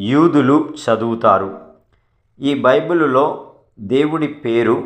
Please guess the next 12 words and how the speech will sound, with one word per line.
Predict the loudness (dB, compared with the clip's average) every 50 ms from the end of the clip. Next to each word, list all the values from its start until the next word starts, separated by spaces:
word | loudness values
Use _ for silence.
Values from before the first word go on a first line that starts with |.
| -10 -6
యెహోవా | -2 -2 -2 2 4 4 6 6 4 2 0 -2 -6 -14 -20 -20 _ _ _ _ _ _ _ _ _ _ _ _ _ _ _ -4
తండ్రిగా | -2 -2 -2 -2 -6 -2 2 2 2 2 2 -2 -6
పేర్కొనబడటం | -6 -4 -4 -4 -4 -6 -2 -2 0 2 4 4 2 2 0 -6 -14 -12 -2 0 0 2 2 2 0 0 -2 -2 -4 -6 -12 -18 -20
జరిగింది. | -8 -2 -2 -2 0 -2 -4 -6 -6 -4 -6 -8 -8 -10 -16 -20 _ _ _ _ _ _ _ _ _ _ _ _ _ _ _ _ -4
హెబ్రియా | -4 -4 -2 -2 0 0 4 4 4 4
బైబిల్ | 4 2 0 0 0 -2 -4 -6 -8 -8 -10 -14 -18 -20 -20 _ -10
యూదుల | -4 -2 -2 -2 0 0 0 2 4 2 2 0 -2 -8 -16 -18 -10 -6
మతం, | -6 -6 -4 -4 -6 -6 -6 -14 -20 -20 _ _ _ _ _ _ _ _ _ _ -20
జుడాయిజం | -12 -4 -2 0 2 4 2 2 0 -2 -6 -8 -8 -8 -8 -10 -16 -20 -20 -18 -8
యొక్క | -2 -2 -2 -2 -2 -2 0 2 2 2 0 -4 -4 -4
పవిత్ర | -4 -4 -4 -8 -12 -10 -2 0 0 0 0 -2 -10 -16 -20 _ _ _ _ _ _ _ _ _ _
గ్రంథం. | -8 -2 -2 0 0 0 0 0 -2 -2